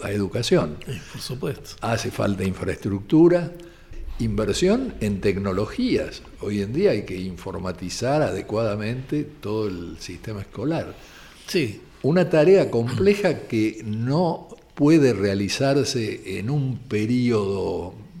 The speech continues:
Speaker 1: gubernamental. Estas tareas llevan años. La reforma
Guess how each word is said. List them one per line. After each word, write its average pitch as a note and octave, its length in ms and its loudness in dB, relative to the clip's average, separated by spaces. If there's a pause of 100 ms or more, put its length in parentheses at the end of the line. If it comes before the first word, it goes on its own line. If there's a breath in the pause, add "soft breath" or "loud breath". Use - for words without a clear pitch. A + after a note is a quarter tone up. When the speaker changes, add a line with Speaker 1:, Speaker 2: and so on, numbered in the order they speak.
Speaker 1:
gubernamental. F2 1120 0 (600 loud breath)
Estas - 380 -4
tareas D3 720 2 (220)
llevan A2 540 -2 (100)
años. F#2+ 580 -2 (460 loud breath)
La G2 260 0
reforma G#2+ 840 2